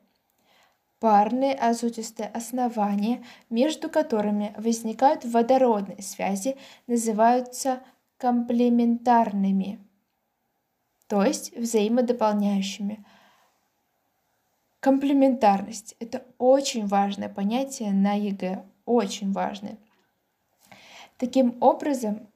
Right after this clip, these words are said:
в молекуле Д Н К последовательность нуклеотидов в одной цепи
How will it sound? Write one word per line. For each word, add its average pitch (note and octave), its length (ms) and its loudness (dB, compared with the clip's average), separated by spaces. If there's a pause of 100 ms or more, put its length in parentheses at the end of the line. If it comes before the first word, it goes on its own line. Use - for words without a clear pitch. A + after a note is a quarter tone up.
(180)
в A3+ 420 -2
молекуле A#3+ 640 0
Д A3+ 140 -4
Н G#3+ 200 -2
К - 380 -2
последовательность A3+ 1120 -4
нуклеотидов A#3+ 880 -2
в G#3+ 120 -6
одной A3+ 380 2
цепи C#4+ 500 -8